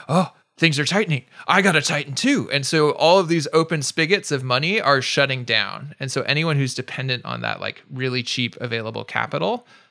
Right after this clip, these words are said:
they're running into challenges. Who's not hit? You mentioned A W S is not hit <laughs> too much.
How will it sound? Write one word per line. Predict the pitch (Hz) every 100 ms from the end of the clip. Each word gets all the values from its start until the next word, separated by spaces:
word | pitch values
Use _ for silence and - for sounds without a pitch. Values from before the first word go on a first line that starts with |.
| _ -
they're | 120 180 _
running | 120 135 170 196
into | 202
challenges. | 196 - - 370 - - - - _ _ _ _ -
Who's | 196 240 147
not | 160 196 - _ _ _
hit? | - - - _ -
You | 151
mentioned | 147 139
A | 127
W | 147 143 127
S | 120 120 - - -
is | 139
not | 123 120
hit | 131 - - - -
<laughs> | 170 135 -
too | - 135
much. | 123 165 -